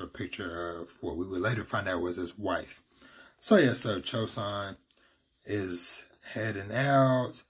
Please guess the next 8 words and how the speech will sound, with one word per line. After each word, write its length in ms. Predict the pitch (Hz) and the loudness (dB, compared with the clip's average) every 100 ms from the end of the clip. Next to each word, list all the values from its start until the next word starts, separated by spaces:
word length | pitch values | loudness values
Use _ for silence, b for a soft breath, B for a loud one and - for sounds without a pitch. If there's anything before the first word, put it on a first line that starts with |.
| b b b 104 | b b b -6
runs 280 | 107 107 | -4 -4
into 220 | 101 - 85 | -4 -4 -4
a 80 | |
colleague. 880 | 87 - 143 135 127 120 117 113 107 - b b b b | -2 4 6 6 6 4 2 0 -4 -14 b b b b
They 200 | 104 107 | -4 0
sit 240 | 117 139 - | 0 0 0
down 480 | 110 110 107 107 104 | 0 2 0 0 -4
for 840 | - - 95 95 92 95 92 | -8 -8 -4 -4 -2 -2 -2